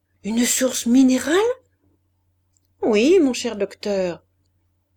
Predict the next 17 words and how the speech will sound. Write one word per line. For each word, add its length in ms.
Abondante ? » « 880
Mais 460
oui. » « 460
Est-ce 180
que, 600
est-ce 260
que 720
ils 180
sont 220
là ? » 300
Gontran 440
répondit 500
avec 220
gravité. « 680
Mais 380
oui, 340
certainement. 880